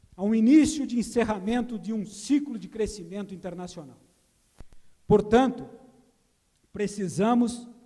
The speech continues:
estar preparados para um cenário difícil. Precisamos ter a postura questionadora frente às despesas legítimas que se apresentam.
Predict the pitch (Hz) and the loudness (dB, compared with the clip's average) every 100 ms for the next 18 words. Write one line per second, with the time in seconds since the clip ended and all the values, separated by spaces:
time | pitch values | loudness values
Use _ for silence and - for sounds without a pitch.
0 | - 160 - 208 - - 262 262 240 196 | -16 -10 -6 -6 -6 0 0 0 -2 -2
1 | 190 214 214 240 - - _ _ _ 202 | -2 -2 -2 -8 -12 -20 _ _ _ -8
2 | 226 - 220 214 247 240 220 - - 226 | -6 -4 -6 -4 -6 -8 -12 -10 -2 0
3 | - - - _ _ _ _ _ _ _ | -2 -10 -18 _ _ _ _ _ _ _
4 | _ _ _ _ _ _ _ 202 214 226 | _ _ _ _ _ _ _ -2 -2 -2
5 | 180 285 277 - 269 254 233 202 - 247 | 0 0 0 -2 -4 -2 -4 -6 -2 6
6 | 294 269 - 247 - - 233 202 151 196 | 6 6 2 -6 -2 0 0 0 6 8
7 | 302 320 320 - - - _ - 226 320 | 8 4 -2 -6 -20 -20 _ 0 4 4
8 | 330 302 254 190 208 - - 254 285 277 | 2 -4 -8 -8 -12 -6 0 2 0 -4
9 | 208 220 180 131 208 320 311 285 - 247 | -6 -4 -4 2 4 4 2 -6 -6 -6
10 | - 247 214 156 156 139 - | -6 -6 -4 -6 -8 -12 -18